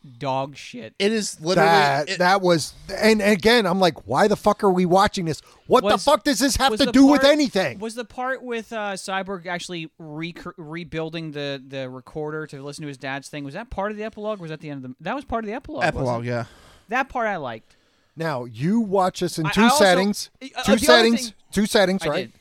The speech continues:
Speaker 1: I watched part
Speaker 3: You
Speaker 1: one through
Speaker 3: watch this
Speaker 1: three.
Speaker 3: in one setting.
Speaker 2: With a half
Speaker 3: I'm
Speaker 2: hour
Speaker 3: talking
Speaker 2: break.
Speaker 3: to Jimmy.
Speaker 2: Yep.
Speaker 3: Dave, one setting,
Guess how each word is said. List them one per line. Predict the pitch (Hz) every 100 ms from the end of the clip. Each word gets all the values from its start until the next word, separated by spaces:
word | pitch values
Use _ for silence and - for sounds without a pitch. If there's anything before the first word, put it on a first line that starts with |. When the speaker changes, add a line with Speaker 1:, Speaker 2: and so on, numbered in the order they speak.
| -
Speaker 1:
I | 165
watched | 175 185 -
part | - 165
Speaker 3:
You | 190
Speaker 1:
one | 208
through |
Speaker 3:
watch | 196 196
this | 208 185
Speaker 1:
three. | 175
Speaker 3:
in | 139
one | 160 214
setting. | 208 165 143
Speaker 2:
With | 165 160
a |
half | 147 151 156
Speaker 3:
I'm |
Speaker 2:
hour | 139 135
Speaker 3:
talking | 143 127 175
Speaker 2:
break. | 175
Speaker 3:
to | 175
Jimmy. | 156
Speaker 2:
Yep. | 175 _ - _
Speaker 3:
Dave, | 160 156 185 202 _ _
one | 123 160 196
setting, | - 196 208 208